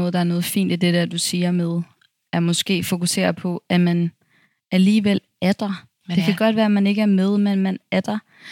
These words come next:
Speaker 1: Og jeg tror i realiteten, at meget af det med at lide af migræne, altså, der er jo ingen tvivl om, at det tager så mange ting fra en. Men det er jo også på en eller anden måde, med hvilke, altså, briller man tager på, fordi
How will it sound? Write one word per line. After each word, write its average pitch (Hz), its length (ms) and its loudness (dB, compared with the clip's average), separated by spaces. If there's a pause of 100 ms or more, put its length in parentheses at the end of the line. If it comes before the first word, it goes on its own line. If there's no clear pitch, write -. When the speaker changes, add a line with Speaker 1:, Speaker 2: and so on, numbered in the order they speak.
(140)
Speaker 1:
Og 202 100 2
jeg 208 120 4
tror - 220 -4
i 220 120 -2
realiteten, 196 720 0
at 185 140 -2
meget 180 360 0
af 190 60 -2
det 180 280 -2 (480)
med 170 260 2
at 165 100 0
lide 175 300 4
af 175 60 4
migræne, 175 580 -2 (200)
altså, 196 200 0 (300)
der 202 60 0
er 202 40 0
jo 202 40 -4
ingen 220 180 4
tvivl 214 280 -2
om, 185 140 0
at 185 100 -8
det 196 80 -2
tager - 280 -2
så - 360 0
mange 180 520 2 (120)
ting - 280 -4
fra - 180 -8
en. 180 300 -2 (600)
Men 202 100 4
det 196 120 -2
er 208 80 2
jo 214 120 2
også 196 360 -2
på - 80 -2
en 196 40 2
eller 185 80 0
anden 180 100 2
måde, 180 100 0
med 190 140 2
hvilke, 190 320 0 (320)
altså, - 200 -4 (100)
briller 180 280 2
man 185 200 0
tager - 200 -8
på, 226 340 -6
fordi 185 400 -4